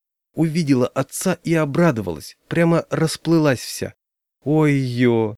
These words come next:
вернулся, голубчик, живехонький. Ну иди, иди скорей, ждет тебя твоя драгоценная, все глазоньки проглядела,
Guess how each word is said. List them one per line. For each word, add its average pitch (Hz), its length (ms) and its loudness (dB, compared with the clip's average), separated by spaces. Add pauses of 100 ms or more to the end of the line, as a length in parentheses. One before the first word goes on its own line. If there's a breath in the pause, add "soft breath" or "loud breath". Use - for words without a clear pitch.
(180)
вернулся, 180 720 2
голубчик, 127 720 0
живехонький. 123 1080 2 (340)
Ну 139 180 4
иди, 120 420 0
иди 170 220 2
скорей, 143 480 -2 (260)
ждет 107 420 0
тебя 123 260 0
твоя 117 300 0
драгоценная, 107 840 -2
все 147 260 -2
глазоньки 127 680 0
проглядела, 117 760 0